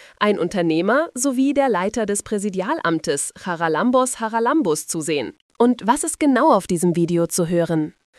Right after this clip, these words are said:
Ein Video in den sozialen Medien erhebt Vorwürfe mutmaßlich illegaler Finanzierungen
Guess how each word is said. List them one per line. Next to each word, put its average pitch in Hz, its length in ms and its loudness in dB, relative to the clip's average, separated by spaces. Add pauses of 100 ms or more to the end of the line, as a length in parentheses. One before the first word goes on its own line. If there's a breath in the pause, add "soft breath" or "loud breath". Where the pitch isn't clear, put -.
(340 soft breath)
Ein 233 280 4
Video 220 420 2
in 180 140 0
den 170 160 0
sozialen 170 500 0
Medien 190 460 2
erhebt 262 420 -2
Vorwürfe 220 680 0
mutmaßlich 196 880 -2
illegaler 180 560 0
Finanzierungen 208 880 0